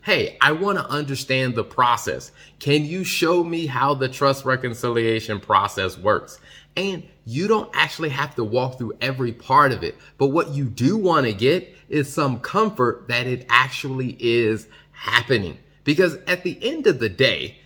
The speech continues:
if the trust reconciliation doesn't happen, that's going to be your firm on the line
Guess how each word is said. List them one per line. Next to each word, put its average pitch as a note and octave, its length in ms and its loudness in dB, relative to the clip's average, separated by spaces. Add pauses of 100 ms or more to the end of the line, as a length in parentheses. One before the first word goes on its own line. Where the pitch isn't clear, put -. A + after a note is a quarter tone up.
if - 200 -2
the D#3 80 -4
trust - 320 -4
reconciliation D3 1080 2
doesn't C3 380 -2
happen, A2 460 2 (320)
that's F#3 260 0
going A3+ 320 2
to G3+ 160 -2
be F3+ 140 -4
your C#3 440 4
firm C#3 460 4
on B2+ 220 0
the G2+ 80 0
line G2+ 520 2